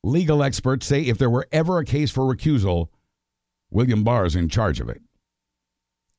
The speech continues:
Even a federal judge this week declared that William P. Barr has eroded trust in the United States Department of Justice in his short time on the job.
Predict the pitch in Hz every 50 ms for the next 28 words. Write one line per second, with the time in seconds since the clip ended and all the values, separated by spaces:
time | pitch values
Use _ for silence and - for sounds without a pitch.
0 | _ _ _ _ _ _ _ _ _ _ _ _ - - 175 180 135 101 - 160
1 | 160 143 135 123 101 98 135 139 120 80 76 95 - - 104 98 95 92 87 -
2 | 131 127 107 107 98 110 127 139 139 135 113 107 131 131 117 90 110 120 123 135
3 | 127 107 113 113 110 110 110 95 85 - - 117 120 117 120 143 156 147 151 156
4 | 139 120 - - - 156 143 117 104 - - 113 113 104 104 107 110 120 123 127
5 | 127 127 120 - - 127 127 127 - - 127 - - 120 117 117 127 131 127 123
6 | 110 95 135 123 110 - - 123 101 - 127 120 107 104 113 117 98 - - 120
7 | 117 131 - - 113 110 107 110 104 92 107 110 104 98 95 110 98 85 80 76
8 | 69